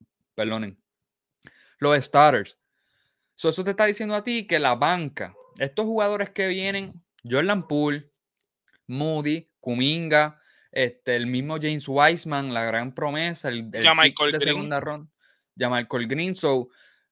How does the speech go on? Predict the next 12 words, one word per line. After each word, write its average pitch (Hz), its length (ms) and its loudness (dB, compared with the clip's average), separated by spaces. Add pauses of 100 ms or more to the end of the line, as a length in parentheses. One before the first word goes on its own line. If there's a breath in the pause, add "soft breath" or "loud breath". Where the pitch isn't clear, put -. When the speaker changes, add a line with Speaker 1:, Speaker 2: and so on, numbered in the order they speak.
Speaker 1:
no 151 320 -2
están 190 400 -4
haciendo 196 360 -4
el 151 100 -6
trabajo, 156 760 2 (1600)
digamos, 180 880 0 (100)
D 143 260 -2
H, 180 200 -2
ni, 147 260 -4
ni 151 320 -4
average 151 560 4 (400)
de, 135 920 0